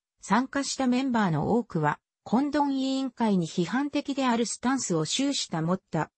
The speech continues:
まま、公聴会は幕を閉じた。なお、この公聴会で取り上げられた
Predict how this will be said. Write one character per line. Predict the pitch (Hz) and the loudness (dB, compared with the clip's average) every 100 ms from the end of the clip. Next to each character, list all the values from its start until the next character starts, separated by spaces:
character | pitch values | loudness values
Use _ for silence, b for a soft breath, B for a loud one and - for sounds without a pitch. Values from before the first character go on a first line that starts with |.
| _ - | _ -2
ま | 175 | 2
ま、 | 165 165 _ _ | 2 0 _ _
公 | - 247 311 | 0 0 2
聴 | 311 294 | 0 -2
会 | 247 220 | 0 2
は | 175 160 | 2 2
幕 | 165 - 240 | 0 0 0
を | 196 | 2
閉 | 185 | -2
じ | 175 - | -4 -8
た。 | 120 - _ _ _ - | -12 -12 _ _ _ 0
な | 233 | 4
お、 | 175 156 b b | 4 2 b b
こ | - 240 | 0 0
の | 262 | 0
公 | - 277 | 0 0
聴 | - - 277 | 2 0 2
会 | 233 190 | 0 0
で | 160 156 | 0 -2
取 | 165 202 | -2 0
り | 254 | 0
上 | 233 | 0
げ | 233 | 0
ら | 226 | 0
れ | 196 | 0
た | - 156 | -2 -4